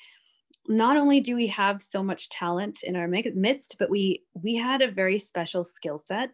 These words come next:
that I think Hollywood has not yet seen. Um, and that we really know how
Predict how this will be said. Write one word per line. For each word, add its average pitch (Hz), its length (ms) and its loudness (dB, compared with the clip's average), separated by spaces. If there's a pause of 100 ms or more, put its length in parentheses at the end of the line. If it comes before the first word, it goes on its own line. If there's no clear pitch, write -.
that 180 140 0
I 175 80 0
think 185 240 -4
Hollywood 170 480 -4
has 170 180 -14
not 156 260 -6
yet 156 240 -14
seen. 170 440 -6 (420)
Um, 170 460 0 (720)
and 233 140 6
that 220 140 2
we 226 300 -2
really 226 400 2
know 196 260 2
how 185 340 0